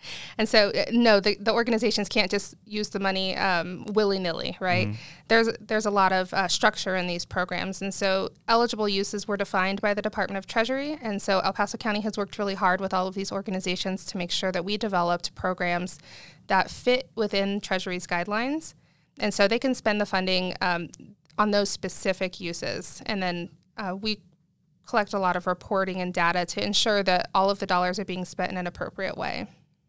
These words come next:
Speaker 2: So given the scope of the many projects and organizations that have benefited so far from this funding, how do you go about managing all of it? I mean, there must be hundreds of both external and internal, uh, recipients of that funding.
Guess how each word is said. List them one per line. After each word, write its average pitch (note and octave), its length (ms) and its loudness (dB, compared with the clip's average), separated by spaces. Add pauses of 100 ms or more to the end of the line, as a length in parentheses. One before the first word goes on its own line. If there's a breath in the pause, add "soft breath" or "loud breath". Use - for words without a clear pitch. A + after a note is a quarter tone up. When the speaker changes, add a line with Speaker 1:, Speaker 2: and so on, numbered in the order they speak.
(1400)
Speaker 2:
So F#3 260 0
given A3+ 320 -2
the G#3+ 80 4
scope C3 300 4
of A#2+ 40 0
the A2 160 4
many A2 240 0
projects G2+ 520 -2
and G2 80 -10
organizations G2+ 720 -4
that G2 120 -2
have G2 140 -6
benefited F#2+ 500 -6
so G2 160 -4
far G2 200 -4
from G2+ 120 -10
this G2 160 -6
funding, G2+ 300 -6
how - 240 2
do A3 80 0
you A3+ 80 -4
go F#3 140 4
about A#2 280 6
managing A2 380 2
all G2 120 0
of F#2 80 -4
it? F#2+ 40 -2
I F#2+ 80 -4
mean, G2+ 100 -4
there G#2 100 -4
must G#2+ 220 -4
be G2+ 400 -6 (240 loud breath)
hundreds A#2 460 0
of G2+ 640 -2
both G#2+ 300 0
external A#2 500 0
and C#3+ 180 2
internal, A2 560 -2
uh, G2+ 60 -4
recipients F#2+ 580 -8
of G2 140 -10
that - 220 -6
funding. G1+ 420 -10